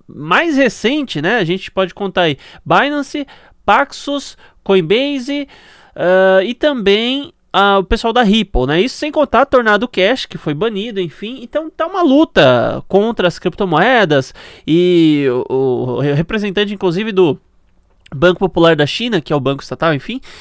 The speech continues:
eles também falaram que é necessário que venha, venhamos a endurecer as regras aí contra Bitcoin e criptomoedas. Então, assim, o cenário não tá muito favorável. E ainda assim existe essa competição, China e Estados Unidos, né? E a China tá pra, tá ascendendo e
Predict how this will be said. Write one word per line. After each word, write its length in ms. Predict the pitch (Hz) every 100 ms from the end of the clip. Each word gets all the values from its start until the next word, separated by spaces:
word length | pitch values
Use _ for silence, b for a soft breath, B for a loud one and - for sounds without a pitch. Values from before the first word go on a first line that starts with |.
| B B B
eles 680 | 175 196 226 220 208 185 -
também 220 | 196 202
falaram 360 | - 202 226
que 420 | 240 202 180 160 135
é 160 | 151
necessário 500 | 240 233 - 202 220
que 220 | - 202
venha, 400 | 170 180 202 143 -
venhamos 400 | 127 156 170 175
a 60 |
endurecer 540 | 170 190 175 - 196 208
as 160 | 135
regras 360 | 143 185 165 139
aí 300 | 123 185 214
contra 260 | 147 139
Bitcoin 300 | 139 131 170
e 60 | 160
criptomoedas. 480 | 120 123 135 165 156
Então, 260 | 185 311 311 B B
assim, 200 | 339 302
o 40 |
cenário 320 | 269 285 294 285
não 100 | 277
tá 120 | 277
muito 180 | 254 -
favorável. 600 | 240 226 190 165 120 113 _
E 320 | 208 269 277 - -
ainda 380 | 226 277 302 294
assim 180 | - 277
existe 260 | 247 247
essa 160 | 269 -
competição, 640 | 269 233 254 - - 202
China 460 | 160 - 226 277 226
e 40 |
Estados 280 | 190 - 165
Unidos, 320 | 143 190 254
né? 200 | 226 196
E 60 | 214
a 40 |
China 280 | 202 - 254
tá 240 | 269 233 277
pra, 380 | 262 240 190 - B B B
tá 180 | 214 240
ascendendo 960 | - 269 247 185 185 233 262 302 302 - -
e 360 | 233 247 285